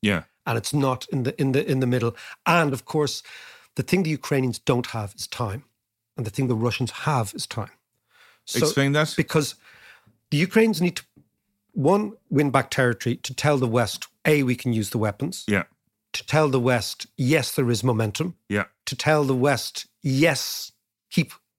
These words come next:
Speaker 2: supporting us, right? Russians don't need this. So time is not on the Ukrainian side. They need a quick victory.
Speaker 1: But also, I, can I just jump in there as well? There is the, after that interview last week on C N N, Donald Trump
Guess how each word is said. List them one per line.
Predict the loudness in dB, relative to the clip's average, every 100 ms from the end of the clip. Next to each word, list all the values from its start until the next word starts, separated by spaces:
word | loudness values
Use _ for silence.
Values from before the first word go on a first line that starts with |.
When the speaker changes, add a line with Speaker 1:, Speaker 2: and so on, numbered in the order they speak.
| _
Speaker 2:
supporting | -6 -2 0 0 0 -6
us, | -6 -2
right? | -2 -4 -12 _ _ _ -4
Russians | -2 -2 -2
don't | -2 0
need | -2 -2
this. | -6 -10 -12 _ -20 -14
So | -6 -4
time | -4 0 2 2
is | 2
not | 2 0 0
on | 0
the |
Ukrainian | -2 0 0 0 -2
side. | -2 0
They |
need | 0 -2
a |
quick | -6 -4 -4 -4
victory. | -6 -6 -12 -14 -18 -6
Speaker 1:
But | -2
also, | 0 2 2 2
I, | 2 -2
can | -2 0
I | 0
just | -2 0
jump | 0 2
in | 0 0
there | 0 0
as | -2 2
well? | 2 2 2
There | 2
is | 2 0 0
the, | 2 2 0 _ _ _ _ _ _ _ _ _ _ _ 0
after | 0 0 2
that | 4 4
interview | 2 2 4 4
last | 4 0 2
week | 4 4 0 -4 0
on | 0
C | 0 2 2
N |
N, | 4 2 2
Donald | 2 2 0
Trump | 0 2 2 0